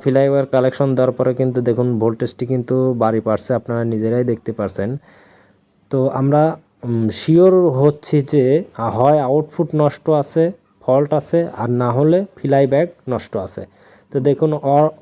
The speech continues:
on কিন্তু আর হচ্ছে না বন্ধুরা। তো অটোমেটিক কিন্তু এটা রিলে সিস্টেম, এটা কিন্তু ছেড়ে দেয়। দেখুন, আমরা কিন্তু আবার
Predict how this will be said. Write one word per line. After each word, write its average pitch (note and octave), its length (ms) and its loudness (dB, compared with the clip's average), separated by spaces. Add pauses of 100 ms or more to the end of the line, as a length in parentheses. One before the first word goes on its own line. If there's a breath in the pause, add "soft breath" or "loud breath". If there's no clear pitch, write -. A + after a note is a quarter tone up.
(140)
on C#3+ 120 0
কিন্তু D3 320 -2
আর C3+ 100 0
হচ্ছে A#2+ 380 -2
না B2 120 0
বন্ধুরা। A2+ 460 -2 (600 soft breath)
তো B2+ 140 0
অটোমেটিক C#3+ 600 -2
কিন্তু D#3 400 0
এটা C#3 260 0
রিলে B2+ 240 0
সিস্টেম, C#3 380 -6
এটা C3 200 0
কিন্তু B2+ 220 -2
ছেড়ে G#2+ 380 -2
দেয়। F2+ 200 -10 (180)
দেখুন, A#2+ 280 -2
আমরা B2 220 0
কিন্তু C3+ 200 -2
আবার B2+ 200 0